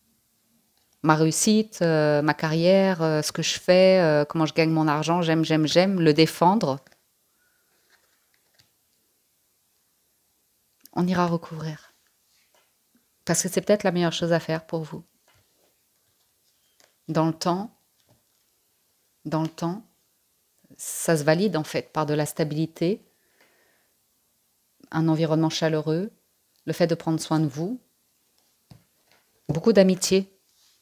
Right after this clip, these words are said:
d'entourage d'amitié, de, de, un réseau comme ça, euh, chaleureux. Donc, euh, ce sera intéressant de recouvrir ça. Parce qu'à la mi du mois, à nouveau, soit cette notion de peut-être déplacement, de,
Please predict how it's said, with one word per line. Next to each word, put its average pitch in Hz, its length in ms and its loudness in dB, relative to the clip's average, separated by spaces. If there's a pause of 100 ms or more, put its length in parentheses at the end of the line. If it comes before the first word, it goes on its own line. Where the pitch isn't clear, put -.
(260)
d'entourage 165 500 2
d'amitié, 170 600 4
de, 156 360 4
de, 151 260 4
un 151 140 2
réseau 165 380 6
comme 165 200 0
ça, 175 560 4
euh, 139 40 -2 (960)
chaleureux. 175 520 6 (880)
Donc, 165 260 -4
euh, 156 200 4
ce - 120 -4
sera - 140 0
intéressant 180 440 0
de 190 60 -2
recouvrir 160 460 0
ça. - 340 -4 (1300)
Parce - 140 -8
qu'à 180 100 2
la 165 140 8
mi 175 160 0
du 180 140 -2
mois, 180 400 2
à 196 100 -2
nouveau, 170 260 -2
soit 185 140 -8
cette - 240 -6
notion 170 300 -4
de 170 120 -4
peut-être 175 320 -8 (140)
déplacement, 170 920 -4
de, 165 200 -4